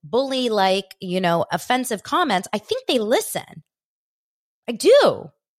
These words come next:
'Cause I think that if they like you, they're gonna wanna listen to you, and they're gonna not wanna go against what you want for them. So that's just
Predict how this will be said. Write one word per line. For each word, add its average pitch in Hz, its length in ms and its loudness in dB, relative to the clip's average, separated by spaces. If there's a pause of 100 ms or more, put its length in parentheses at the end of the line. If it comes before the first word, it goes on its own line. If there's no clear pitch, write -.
(320)
'Cause 277 120 -2
I 302 80 2
think 359 260 -6
that 359 140 -2
if 233 160 -6
they 240 180 2
like 180 440 -2
you, 170 180 -6
they're 170 120 0
gonna 175 160 -4
wanna 175 320 -6
listen 165 420 -8
to - 140 -12
you, - 240 -12 (280)
and 202 120 -2
they're 202 60 0
gonna 190 220 -2
not 202 360 0
wanna 185 280 0
go 165 280 0
against 160 520 -2
what 151 140 -6
you 151 140 -10
want 151 320 -8
for - 140 -14
them. - 240 -16 (260)
So 226 380 0 (160)
that's 214 340 -2
just 247 220 -2